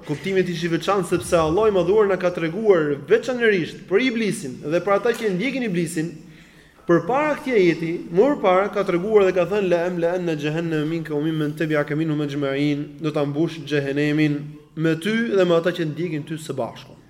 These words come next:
Gjithashtu ka thënë Allahu i Madhëruar në Kur'an, "Walladhina kafaru bi ayatina wa liqa'ihi ulaika ya'isu min rahmati." Ata të cilët e kanë mohuar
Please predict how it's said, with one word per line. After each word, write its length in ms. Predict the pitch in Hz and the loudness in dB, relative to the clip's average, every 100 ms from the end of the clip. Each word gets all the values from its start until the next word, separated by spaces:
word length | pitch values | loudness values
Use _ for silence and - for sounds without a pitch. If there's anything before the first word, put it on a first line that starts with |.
| _ _ | _ _
Gjithashtu 300 | 185 208 202 | 4 4 6
ka 100 | 208 180 | 0 0
thënë 180 | 202 | 0
Allahu 220 | 196 202 196 | 0 4 4
i 40 | |
Madhëruar 460 | 185 175 202 196 180 | 4 4 4 4 2
në 60 | |
Kur'an, 340 | 170 170 180 180 | -2 -2 0 2
"Walladhina 480 | 190 185 180 180 175 | 4 4 4 4 2
kafaru 360 | 185 170 170 | 0 0 -2
bi 120 | 160 | 0
ayatina 460 | 165 170 165 165 160 | 2 2 2 0 -2
wa 80 | 156 | 0
liqa'ihi 460 | 151 156 175 170 | -2 -2 -2 -2
ulaika 500 | 151 147 175 170 156 | -2 2 4 2 0
ya'isu 420 | 151 180 175 - 151 | 0 0 0 -2 -4
min 140 | 143 | -2
rahmati." 640 | 147 147 143 135 127 123 127 | -4 -4 -6 -6 -6 -6 -6
Ata 220 | 160 180 | 0 0
të 80 | 165 | 2
cilët 220 | 190 175 | 2 2
e 40 | 160 | 0
kanë 180 | 160 156 | -4 -2
mohuar 500 | 147 175 170 160 | 0 4 4 4